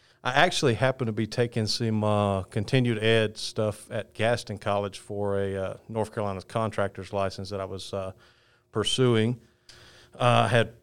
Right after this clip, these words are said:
previously read an article in South Carolina Living, I believe it was. It might have been Carolina Living, one or the other, and they were talking about, you know, sort of this, uh, the picture of the beekeeper, what you imagine. It's this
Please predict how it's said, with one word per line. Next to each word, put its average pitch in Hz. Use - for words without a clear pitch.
previously 139
read 117
an 110
article 120
in 104
South 123
Carolina 123
Living, 123
I 113
believe 117
it 127
was. 117
It -
might 110
have 101
been 107
Carolina 107
Living, 104
one 120
or 117
the 110
other, 110
and 104
they 107
were 104
talking 120
about, 110
you 113
know, 107
sort 107
of 98
this, 101
uh, 110
the -
picture 151
of 127
the 117
beekeeper, 113
what 110
you 123
imagine. 107
It's 104
this -